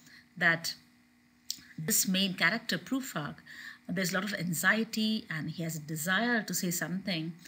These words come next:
and there's a disappointment also, uh, in him. The speaker's interior life,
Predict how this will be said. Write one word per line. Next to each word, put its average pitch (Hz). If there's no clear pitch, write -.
and 277
there's 294
a 294
disappointment 220
also, 175
uh, 160
in 185
him. 165
The 247
speaker's -
interior 247
life, -